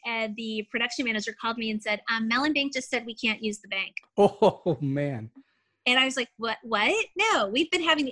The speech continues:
Speaker 1: like, we've met with everyone, but nobody had bothered to tell the then C E O, who was Frank Cowett, that we were making a movie and that these conversations had been going on." So from what I un-,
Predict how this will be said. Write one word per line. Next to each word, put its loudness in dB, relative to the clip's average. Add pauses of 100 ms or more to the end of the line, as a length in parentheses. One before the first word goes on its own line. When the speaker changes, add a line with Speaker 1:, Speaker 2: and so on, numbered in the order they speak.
Speaker 1:
like, 0
we've 2
met 2
with 2
everyone, 0
but 0
nobody 2
had -2
bothered 2
to -10
tell -2 (640)
the 2
then 6
C 4
E 8
O, 2
who 0
was -4
Frank -4
Cowett, 4 (160)
that 2
we -2
were 0
making -2
a -2
movie -2 (100)
and 0
that 0 (140)
these 0
conversations 2
had -6
been 0
going -2
on." 2 (600)
So 4
from 4
what 4
I 4
un-, -2